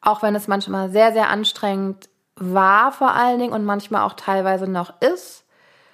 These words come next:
Aber ich glaube, dass wenn man in so eine Selbstreflexion reingeht, man mit diesen beiden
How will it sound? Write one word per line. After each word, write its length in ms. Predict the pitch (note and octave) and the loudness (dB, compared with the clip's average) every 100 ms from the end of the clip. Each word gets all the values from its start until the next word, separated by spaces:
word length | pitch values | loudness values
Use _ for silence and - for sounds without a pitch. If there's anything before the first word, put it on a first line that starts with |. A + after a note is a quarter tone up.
| _ _ _ _ | _ _ _ _
Aber 400 | G#3 G#3+ G#3 G3+ | 0 2 2 0
ich 140 | G3+ - | -2 0
glaube, 300 | G#3+ G#3 G#3+ | 2 4 4
dass 180 | A3 A3 | 2 2
wenn 100 | G#3+ | 2
man 160 | G#3+ | 2
in 120 | G3+ | 0
so 100 | G3 | 0
eine 180 | G3+ G3+ | 0 2
Selbstreflexion 840 | G3+ A#3+ - A3+ G#3+ G3+ - G#3 G3 | 2 2 0 -6 -2 -2 0 -2 0
reingeht, 420 | F#3 F#3 G3 G3+ | 0 0 -2 -2
man 180 | G3 F#3+ | -2 -2
mit 160 | F#3+ | -4
diesen 260 | G3+ F#3+ G3 | -4 -2 0
beiden 580 | F3+ F#3 G3 G3 F#3+ F#3+ | 2 2 2 -2 -4 -6